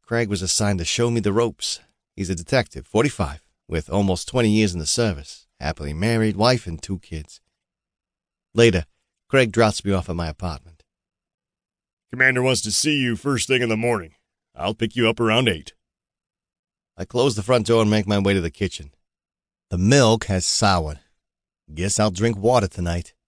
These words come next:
Speaker 1: I pour the glop down the drain, remove my blue F S F jacket, and hang it on the back of the dinette chair. Then I take the Pro Stun two repeater model from its shoulder holster and the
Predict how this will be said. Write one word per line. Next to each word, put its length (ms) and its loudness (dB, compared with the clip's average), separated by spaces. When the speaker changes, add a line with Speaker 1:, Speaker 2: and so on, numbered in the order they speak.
Speaker 1:
I 60 -10
pour 240 0
the 80 0
glop 380 4
down 180 4
the 60 0
drain, 480 0
remove 400 0
my 160 0
blue 320 0
F 160 0
S 200 -2
F 180 -4
jacket, 580 -4
and 160 -14
hang 240 0
it 60 2
on 100 0
the 60 -6
back 280 0
of 60 -8
the 80 -8
dinette 380 -2
chair. 340 -6
Then 220 2
I 80 2
take 180 0
the 80 -4
Pro 220 0
Stun 260 2
two 260 0
repeater 360 0
model 260 -4
from 180 -6
its 140 -6
shoulder 300 2
holster 560 -4
and 240 -4
the 180 -4